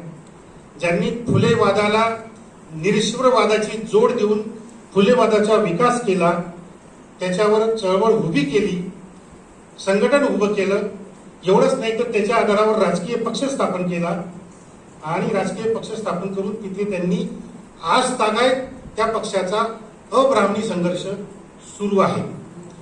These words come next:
स्वामी पेरियार. आणि त्यानंतर दुसरं नाव आपल्याला घेता येईल, फुलेवादाचा विकास, मार्क्सवादाची जोड देऊन कॉम्रेड शरद पाटलांनी जो काही विकास केलेला आहे, तो दुसरा, म्हणजे दुसरं उदाहरण मला सांगता येईल.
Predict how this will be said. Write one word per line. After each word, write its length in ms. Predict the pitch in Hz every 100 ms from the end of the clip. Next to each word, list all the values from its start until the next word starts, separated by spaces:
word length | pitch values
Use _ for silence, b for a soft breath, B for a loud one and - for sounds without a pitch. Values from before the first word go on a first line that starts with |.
| - -
स्वामी 260 | 196 190 214
पेरियार. 380 | 208 180 160 160 - - - - - - -
आणि 480 | - 202 269 294 - - - - - 208
त्यानंतर 420 | 247 254 269 269
दुसरं 320 | 233 254 254
नाव 140 | 247
आपल्याला 420 | 240 226 226 226 185
घेता 140 | 190
येईल, 300 | 226 240 - - -
फुलेवादाचा 520 | 196 233 220 214 214 208
विकास, 520 | 208 180 180 - - - - - - -
मार्क्सवादाची 640 | 208 226 - 214 220 214
जोड 220 | 202 190 196
देऊन 400 | 196 202 - - - - -
कॉम्रेड 260 | 180 175 175
शरद 320 | 190 190 -
पाटलांनी 360 | 220 214 233 262
जो 140 | 220
काही 160 | 220 214
विकास 460 | 202 - 196 -
केलेला 240 | 180 175 175
आहे, 280 | - 160 - - - - - - - - -
तो 220 | 226 233 - - - -
दुसरा, 280 | 214 220 240
म्हणजे 1500 | 240 233 - - - - - - - - - - - 175 202
दुसरं 560 | - - - 226 247 254
उदाहरण 240 | 214 202
मला 200 | 202 196
सांगता 320 | 196 156 156
येईल. 160 | 135 -